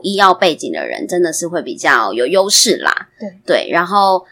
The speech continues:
Speaker 1: 呃，如果是要进外厂的话，外商的话，可是如果你真的没有这相关的背景，诶，其实进入台厂先试试看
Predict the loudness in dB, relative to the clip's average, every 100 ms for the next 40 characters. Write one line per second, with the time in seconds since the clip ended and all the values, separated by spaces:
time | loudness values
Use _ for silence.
0 | -20 -4 -2 0 4 4 4 2 2 2
1 | 2 0 -2 -8 -8 -4 -4 4 4 4
2 | 0 -2 -4 -4 -4 -6 -6 -2 -2 2
3 | 2 2 -2 -6 -12 -20 _ 0 2 4
4 | 4 4 4 2 0 -2 -4 -2 0 2
5 | 0 0 0 0 0 -4 -8 -8 -4 -2
6 | 2 0 -2 -6 0 2 2 0 -2 -2
7 | -4 -8 -6 -4 -4 -4 0 2 2 0
8 | -4 -6 -6 -6